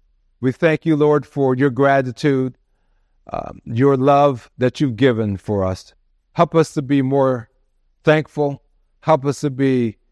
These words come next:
not a people that complain and murmur, but help us to reflect and meditate on what you've done for us. And Lord, help us to love you more. Help us to seek to be in your presence more. Help us to spend more time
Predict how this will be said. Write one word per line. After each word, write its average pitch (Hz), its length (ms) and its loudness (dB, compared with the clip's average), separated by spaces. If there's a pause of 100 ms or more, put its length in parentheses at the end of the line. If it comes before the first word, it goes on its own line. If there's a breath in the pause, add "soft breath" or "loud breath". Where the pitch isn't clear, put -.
(200)
not 165 240 4
a 156 80 0
people 156 340 -2
that 135 160 2
complain 135 540 -2
and 117 100 -2
murmur, 123 400 0
but 123 200 -2
help 156 220 2
us 160 160 0
to 139 80 0
reflect 117 760 -4 (340)
and 120 200 -2
meditate 131 640 -2 (120)
on 110 140 -2
what 127 180 -2
you've 120 220 -2
done 107 240 0
for 92 260 -6
us. - 240 -16 (400)
And 135 140 2
Lord, 143 200 2
help 156 220 0
us 160 120 0
to 143 120 -2
love 127 340 0
you 117 100 0
more. 101 280 -4
Help 139 240 -6
us 147 180 -6
to 113 140 -4 (200)
seek - 380 -2
to 156 100 -2
be 139 380 0 (800)
in 156 180 0
your 156 160 2
presence 123 520 -2
more. 110 180 -2
Help 156 220 0
us 151 140 -4
to 127 80 -8
spend 147 280 -4
more 147 240 2
time 110 520 -2